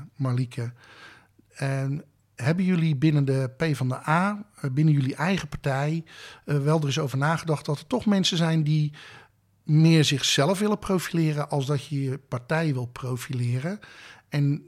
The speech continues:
dat, ja, gevolgen zijn daarvan ook, ehm, moet ik het even goed zeggen, ehm, er lopen mensen rond en die hebben een bepaalde stoornis. Ik heb er een, een stukje over geschreven en, eh,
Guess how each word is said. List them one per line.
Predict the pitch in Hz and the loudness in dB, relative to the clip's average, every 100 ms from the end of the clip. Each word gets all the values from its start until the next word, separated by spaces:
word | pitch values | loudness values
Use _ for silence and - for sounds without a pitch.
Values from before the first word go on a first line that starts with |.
| - | -12
dat, | 147 139 - - - | -6 -6 -6 -14 -8
ja, | 147 123 | -4 -4
gevolgen | - 127 160 185 - | -4 0 2 2 2
zijn | - 151 160 | 2 4 4
daarvan | 151 123 147 147 151 | 2 0 2 2 0
ook, | 135 143 143 - _ - _ | 0 -2 -4 -14 _ -20 _
ehm, | - 131 131 127 123 120 117 110 _ _ - | -8 -6 -6 -6 -6 -6 -8 -12 _ _ -2
moet | 143 | -2
ik | 131 | -2
het | - | -8
even | 147 120 | -8 -8
goed | 151 - | -6 -6
zeggen, | 147 123 135 139 _ - - - - - _ - | -4 -4 -6 -10 _ -20 -20 -20 -20 -20 _ -12
ehm, | 127 127 127 139 _ _ - | -10 -8 -8 -12 _ _ -2
er | 147 | 4
lopen | 175 226 185 | 4 4 2
mensen | 180 165 139 | 2 2 2
rond | 139 180 214 - - _ _ | 2 2 0 -6 -18 _ _
en | 151 151 | -2 0
die | 143 | 0
hebben | 147 139 147 | -2 -4 -2
een | 143 | -2
bepaalde | 131 135 127 120 | -2 -4 -6 -6
stoornis. | - 165 135 107 - - | -2 0 0 -2 -10 -10
Ik | - | -8
heb | 151 | -8
er | - | -6
een, | 147 139 | -8 -6
een | 135 123 123 | -6 -6 -8
stukje | - - 160 160 | -8 -6 -4 -4
over | 147 127 | -4 -4
geschreven | 123 - 143 147 160 185 87 196 | -6 -6 -2 0 0 -2 -6 -8
en, | 139 135 147 | -6 -6 -8
eh, | 151 | -10